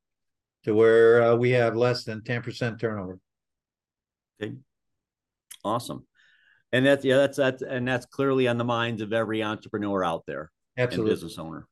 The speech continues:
Speaker 2: Absolutely.
Speaker 1: Right.
Speaker 2: So awesome. So, um, so last question, Ray. So what's most inspiring to you? What inspires you most?
Speaker 1: I think the thing that inspires me most is the success of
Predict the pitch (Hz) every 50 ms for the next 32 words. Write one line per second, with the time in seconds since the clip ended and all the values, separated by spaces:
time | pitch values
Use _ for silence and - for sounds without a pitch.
0 | _ _ - - 95 98 - - 95 90 73 62 71 71 _ _ _ _ _ -
1 | - 101 98 104 110 - 104 98 101 - _ _ _ _ _ _ _ _ - -
2 | 135 156 156 - 123 104 - - 156 147 143 139 - - 151 151 147 143 143 139
3 | 135 147 151 170 190 202 202 202 - - 175 170 160 - - - 117 98 98 104
4 | 107 117 127 127 _ _ _ _ _ _ - - 190 196 240 - - - 196 202
5 | 208 196 202 - 175 165 139 - - - 151 139 135 135 127 117 110 101 98 98
6 | - 110 101 92 87 80 76 - _ _ _ _ _ _ _ _ _ _ _ _
7 | _ _ _ _ _ _ _ _ _ _ _ _ _ _ _ _ _ _ _ _
8 | _ _ _ _ _ _ _ _ _ - - 202 196 - - - 165 156 147 131
9 | 110 113 104 95 85 78 71 - - _ _ _ _ _ _ - - 160 165 220
10 | 185 - 139 120 - 151 147 139 123 120 - - 135 131 123 113 123 127 123 123
11 | 131 131 131 123 123 - 123 113 110 110 104 107 - - - 110 110 113 110 107
12 | 104 - - - - - 117 101 - - - - 143 135 139 139 139 143 143 143
13 | - - - - _ _ _ _ _ _ _ _ _ _ _ _ _ _ _ -
14 | 117 120 117 117 117 120 120 123 117 101 120